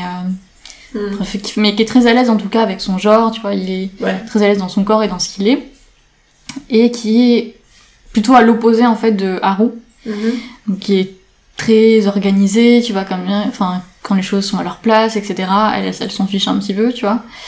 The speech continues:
Speaker 1: et il est plus extraverti, en fait, euh, qu'elle. Et donc ils vont commencer cet échange de bento tous les deux.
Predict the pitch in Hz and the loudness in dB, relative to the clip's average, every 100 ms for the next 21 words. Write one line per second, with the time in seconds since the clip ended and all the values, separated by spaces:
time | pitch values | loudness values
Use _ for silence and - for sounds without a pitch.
0 | - - - - - 214 190 185 185 220 | -16 -14 -16 -12 -2 0 0 -2 -2 0
1 | 202 202 - 214 190 - 233 208 196 190 | 0 -2 -2 -2 -2 0 0 0 -2 -6
2 | - 190 214 214 196 - - 233 269 240 | -4 -4 -4 -2 -4 -4 -2 0 0 -4
3 | - _ _ _ _ _ _ _ _ _ | -14 _ _ _ _ _ _ _ _ _
4 | - 214 202 208 202 220 220 247 240 202 | -2 0 2 2 2 2 2 0 0 0
5 | 190 226 208 214 208 202 202 214 196 190 | 0 0 2 2 2 2 2 0 0 0
6 | 190 233 | 4 4